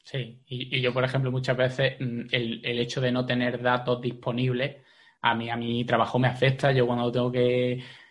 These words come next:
hacer que una vivienda, un edificio sea eficiente en el uso del agua, a mí me interesaría saber mucho más del consumo del agua para decirle, "Pues mira,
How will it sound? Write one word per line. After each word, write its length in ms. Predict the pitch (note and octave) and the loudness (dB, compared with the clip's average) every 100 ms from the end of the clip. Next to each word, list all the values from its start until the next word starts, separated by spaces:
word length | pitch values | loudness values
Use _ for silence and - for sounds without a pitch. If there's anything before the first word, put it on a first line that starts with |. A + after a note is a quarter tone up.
| - | -6
hacer 280 | - C3 C3 | -2 2 2
que 100 | C3+ | 6
una 140 | C3 | 6
vivienda, 440 | B2 B2 B2+ C3 B2+ | 6 6 6 8 8
un 120 | B2+ | 6
edificio 360 | B2 B2+ B2+ B2+ | 4 4 2 2
sea 160 | B2+ | 4
eficiente 440 | B2 B2+ C3 B2+ B2 | 2 2 2 4 4
en 60 | |
el 100 | B2 | 4
uso 180 | B2 B2+ | 4 2
del 80 | B2+ | 4
agua, 340 | B2 C3 - - B2+ B2+ | 4 4 2 0 -2 -2
a 60 | |
mí 100 | A2+ | -4
me 80 | A#2 | -2
interesaría 480 | A#2 B2+ A#2+ B2+ A#2+ | 2 2 4 2 4
saber 300 | - B2 B2 | 4 4 6
mucho 420 | B2+ C3 - C#3 | 6 6 6 4
más 460 | C3 B2+ B2+ C#3+ B2+ | 6 6 6 6 6
del 160 | C3 | 4
consumo 460 | C3 B2+ - C#3 B2 | 6 4 4 4 4
del 120 | A#2 | 6
agua 400 | C3 C#3+ A#2 - - _ | 6 6 4 2 -12 _
para 240 | - A#2+ A#2 | 0 2 2
decirle, 640 | A#2 - C3+ A#2+ A#2 A2 | 2 2 2 4 2 0
"Pues 120 | A2 | 0
mira, 340 | A#2+ C3 G#2+ | 4 4 4